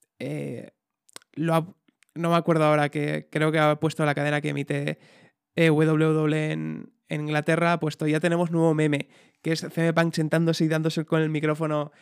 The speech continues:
en, en la cabeza cuando sale Seth Rollins. Eh, cómo se tumba en, en medio del ring cuando, cuando dice,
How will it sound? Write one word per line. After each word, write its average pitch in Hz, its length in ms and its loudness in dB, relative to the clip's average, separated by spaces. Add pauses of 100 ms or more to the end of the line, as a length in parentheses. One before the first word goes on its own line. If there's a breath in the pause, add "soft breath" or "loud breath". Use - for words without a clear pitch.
(380 loud breath)
en, 156 340 -2
en 151 180 2
la 151 100 4
cabeza 156 300 2
cuando 156 220 0
sale 160 240 0
Seth 156 160 -2
Rollins. 147 500 -2 (760 soft breath)
Eh, 160 440 -4 (200)
cómo 170 280 0
se 160 180 0
tumba 147 640 2
en, 143 320 -4
en 147 400 -6
medio 151 220 2
del 151 140 0
ring 156 260 -2
cuando, 147 500 -2
cuando 151 240 -2
dice, 151 420 0